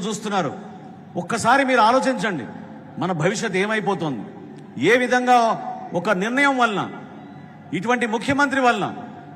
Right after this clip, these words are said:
జగన్మోహన్ రెడ్డి వారి ప్రభుత్వం వలన ఎంత నష్టం కలిగింది మన రాష్ట్రానికి,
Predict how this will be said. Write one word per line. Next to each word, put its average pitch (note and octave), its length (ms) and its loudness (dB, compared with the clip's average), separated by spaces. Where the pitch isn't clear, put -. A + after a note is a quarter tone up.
జగన్మోహన్ B3+ 560 4
రెడ్డి B3 180 2
వారి A#3 280 4
ప్రభుత్వం C4 380 2
వలన A3 220 2
ఎంత A3 160 -2
నష్టం A3+ 320 2
కలిగింది A#3+ 260 0
మన A3 140 -2
రాష్ట్రానికి, G3+ 540 0